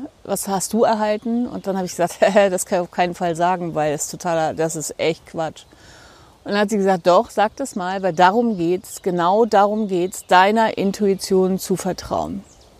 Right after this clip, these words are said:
Und dann habe ich gesagt, „Ja, nee, pff, also echtes.“ Und, äh, hin und her, ich glaube, ich habe mich noch eine Weile geziert und irgendwann habe ich dann so völlig verschämt gesagt, „Ja, also,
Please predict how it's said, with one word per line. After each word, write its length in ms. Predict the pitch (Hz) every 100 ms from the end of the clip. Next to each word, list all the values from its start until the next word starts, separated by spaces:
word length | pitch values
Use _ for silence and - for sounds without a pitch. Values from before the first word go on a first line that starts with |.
| - - -
Und 120 | 196
dann 80 | 170
habe 100 | -
ich 80 | -
gesagt, 320 | 170 151 -
„Ja, 240 | 127 120
nee, 340 | 147 151 135 85
pff, 360 | - - - -
also 200 | 165 -
echtes.“ 580 | - - - 170 - - - - - - - - - - _ _ _ -
Und, 300 | 196 185 196
äh, 240 | 208 202
hin 220 | 202 233
und 100 | 185
her, 240 | 190 254 254
ich 60 | -
glaube, 220 | 220 202
ich 60 |
habe 80 | 202
mich 80 | 196
noch 80 | 185
eine 160 | 170
Weile 240 | 170 185 180
geziert 480 | 170 - 269 285 226
und 160 | 196
irgendwann 480 | 160 220 220 202 196
habe 140 | 196
ich 100 | 190
dann 260 | - 185 185
so 160 | 180 175
völlig 320 | 196 185 185
verschämt 640 | 196 175 - 202 190 196
gesagt, 360 | 190 170 180 -
„Ja, 100 | 160
also, 480 | 151 143 156 147